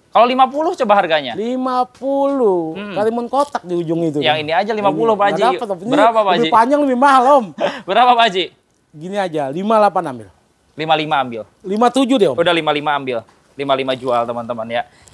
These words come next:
Speaker 1: C X tujuh.
Speaker 2: Nah, ini C X tujuh yang, eh, mobilnya bagus, Om.
Speaker 1: Ya.
Speaker 2: Cuman maticnya kalau pas panas agak lemot.
Speaker 1: Betul.
Speaker 2: Agak lebay. Jadi saya jual apa adanya. Om, nama berapa? Dua ribu delapan, pajak panjang.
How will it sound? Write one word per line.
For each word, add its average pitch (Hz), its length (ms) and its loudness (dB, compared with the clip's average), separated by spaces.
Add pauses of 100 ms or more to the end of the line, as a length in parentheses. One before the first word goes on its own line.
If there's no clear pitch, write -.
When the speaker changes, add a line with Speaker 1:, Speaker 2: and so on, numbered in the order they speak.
Speaker 1:
C - 100 -4
X 226 140 0
tujuh. 254 480 4
Speaker 2:
Nah, 214 680 0
ini 214 160 -8
C 277 140 -6
X 254 160 -4
tujuh 247 320 -2
yang, 226 420 0 (1200)
eh, 202 800 4
mobilnya 196 460 2
bagus, 180 320 2
Om. 135 300 -6
Speaker 1:
Ya. 139 180 0
Speaker 2:
Cuman 294 140 2
maticnya 247 480 -2
kalau 262 180 4
pas 247 180 2
panas 214 520 -2
agak 196 380 2
lemot. 208 260 -2 (140)
Speaker 1:
Betul. 151 300 0
Speaker 2:
Agak 143 60 -10
lebay. 135 200 -12 (320)
Jadi 220 160 -4
saya 269 160 2
jual 254 160 4
apa 233 240 4
adanya. 202 320 0
Om, 240 80 -4
nama 254 240 0
berapa? 180 400 -2
Dua 180 160 -6
ribu 196 240 0
delapan, 202 240 4
pajak 202 240 0
panjang. 165 320 -4